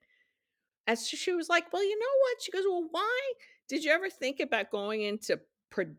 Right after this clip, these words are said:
like, production or T V or film?" I'm like, "What, what do you mean?" Like, she's like, "You were a communications major. You don't know, like, there are jobs, like, making the movies." Like, I go,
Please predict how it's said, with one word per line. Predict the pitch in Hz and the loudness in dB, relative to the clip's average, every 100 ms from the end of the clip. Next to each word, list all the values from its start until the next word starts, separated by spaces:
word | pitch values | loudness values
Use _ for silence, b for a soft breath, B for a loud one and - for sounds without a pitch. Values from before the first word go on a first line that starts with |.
| - | -8
like, | 160 - - | -6 -6 -8
production | - 156 165 - - 269 262 277 | -8 0 0 0 -2 0 0 0
or | 156 135 | -2 -4
T | - - 180 190 | -6 -8 -8 -6
V | 165 | -4
or | 147 | -4
film?" | 151 185 - | -6 -10 -8
I'm | 190 | -4
like, | 202 - - | -4 -6 -12
"What, | 180 220 - | -4 -2 -2
what | 220 240 | -2 -2
do | |
you | 202 | -2
mean?" | 190 233 427 247 139 | -4 -4 -2 -4 -6
Like, | 170 - - _ _ _ _ _ | -8 -8 -10 _ _ _ _ _
she's | - 285 | -6 -4
like, | 302 302 | -2 2
"You | 392 | 2
were | 427 | 2
a | 247 | 0
communications | 285 220 190 - 285 - 156 - | -2 -2 -4 -4 -4 -4 -8 -8
major. | 143 117 - 143 | -10 -10 -8 -4
You | 170 | -4
don't | 196 | -2
know, | 196 - | -4 2
like, | 180 - b b 175 | 0 0 b b 2
there | 180 | 4
are | 180 | 4
jobs, | 151 156 185 196 151 156 180 214 226 | 2 2 4 6 6 4 0 -6 -2
like, | 160 151 - 160 | 0 0 -2 -2
making | 175 190 - 185 165 160 | -2 -2 -4 -6 -4 -4
the | 151 170 | -4 -4
movies." | 170 220 226 170 156 151 190 208 - | -2 0 0 0 0 0 -2 -4 0
Like, | 160 147 - b b - | 2 2 -2 b b -10
I | 233 | -6
go, | 254 | -6